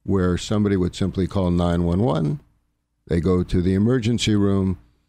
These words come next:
they get back into a rehabilitation program, and hopefully, uh, they'll be back on the, on the right track. Nobody called nine one one.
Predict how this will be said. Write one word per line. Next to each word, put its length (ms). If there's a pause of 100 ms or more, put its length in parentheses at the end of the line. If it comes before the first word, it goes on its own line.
(280)
they 100
get 240
back 320
into 240
a 80
rehabilitation 960
program, 640 (220)
and 180
hopefully, 800
uh, 100
they'll 140
be 140
back 360
on 140
the, 140 (280)
on 120
the 100
right 260
track. 400 (760)
Nobody 640
called 380
nine 320
one 180
one. 280